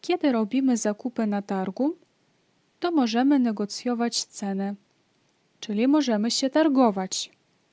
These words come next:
W Krakowie jest to dość popularne. Коли ми здійснюємо покупки на польському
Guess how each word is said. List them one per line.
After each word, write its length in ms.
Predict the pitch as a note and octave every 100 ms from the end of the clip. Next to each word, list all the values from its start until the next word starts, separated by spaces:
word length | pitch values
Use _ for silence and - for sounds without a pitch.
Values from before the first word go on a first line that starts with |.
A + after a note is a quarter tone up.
| _ _ _ _ _
W 140 | -
Krakowie 600 | - D4+ D4 G3 F#3+ C4
jest 280 | C#4 A#3+ -
to 140 | - G3
dość 260 | B3 C4+
popularne. 800 | - A3+ - G3 G3 G3 G3 G3+ G3+ _ _ _ _ _ _ _ _
Коли 300 | - A#3+ E4
ми 140 | E4
здійснюємо 760 | C4 - C#4 D4+ - B3 A3+ A3
покупки 560 | A3 G#3+ A#3+ - -
на 140 | G3+ G3+
польському 580 | A3 G#3+ - - F#3+